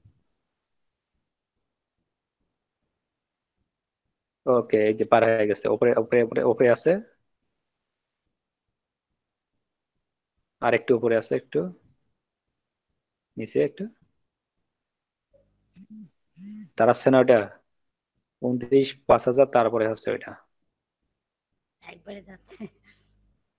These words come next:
Speaker 1: আচ্ছা, এই যে নিচে একটা দেখেন কালো button আছে, এটার উপর আস্তে করে click করেন,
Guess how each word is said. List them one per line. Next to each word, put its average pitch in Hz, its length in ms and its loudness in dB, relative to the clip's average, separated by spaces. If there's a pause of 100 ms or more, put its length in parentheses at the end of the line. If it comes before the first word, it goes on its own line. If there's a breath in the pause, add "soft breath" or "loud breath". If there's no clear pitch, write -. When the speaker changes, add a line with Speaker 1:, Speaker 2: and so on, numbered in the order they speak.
(100)
Speaker 1:
আচ্ছা, - 320 -4
এই 165 120 2
যে 175 80 0 (180)
নিচে 160 240 4
একটা 180 180 8
দেখেন 165 240 6
কালো 151 180 6
button 135 240 4
আছে, 110 160 0
এটার 131 180 2
উপর 143 140 2
আস্তে - 180 0
করে 127 140 6
click 110 180 -2
করেন, 101 140 -4